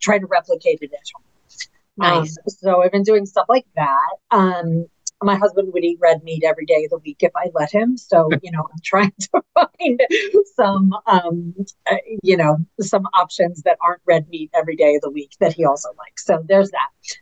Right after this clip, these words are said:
Speaker 1: As far as indulgent treats, um, I am not at all a pumpkin spice person.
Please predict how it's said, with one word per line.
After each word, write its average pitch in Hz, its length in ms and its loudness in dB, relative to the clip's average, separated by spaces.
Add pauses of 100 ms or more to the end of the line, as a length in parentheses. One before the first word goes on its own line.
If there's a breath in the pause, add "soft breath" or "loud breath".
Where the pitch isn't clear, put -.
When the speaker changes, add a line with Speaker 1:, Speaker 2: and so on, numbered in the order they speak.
(300)
Speaker 1:
As 175 220 0
far 226 360 2
as 170 560 0
indulgent 185 600 -2
treats, - 680 -2 (120)
um, 175 580 2 (220)
I 190 160 4
am 202 420 0
not 202 220 2
at 339 180 -8
all 269 420 2
a - 600 -20
pumpkin 214 340 0
spice - 640 -2
person. 302 420 0